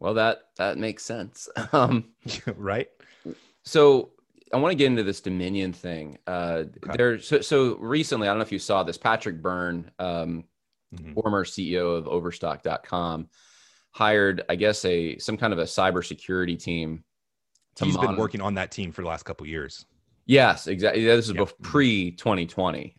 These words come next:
Speaker 1: Uh,
Speaker 2: Correct.
Speaker 1: he had a cybersecurity team that was working, I think, among other things. I think it wasn't just the election, but, but he had them,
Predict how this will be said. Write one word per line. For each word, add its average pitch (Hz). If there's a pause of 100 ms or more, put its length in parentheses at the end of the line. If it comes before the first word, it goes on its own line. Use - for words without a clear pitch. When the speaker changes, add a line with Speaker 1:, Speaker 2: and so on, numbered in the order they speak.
Speaker 1:
Uh, 82
Speaker 2:
Correct. 85
Speaker 1:
he 87
had 92
a -
cybersecurity 87
team 85
that 80
was 82
working, 87
I 87
think, 135
among 101
other 95
things. 80
I 85
think 90
it 82
wasn't 80
just 87
the 87
election, 78
but, 80 (720)
but 101
he 107
had 127
them, 95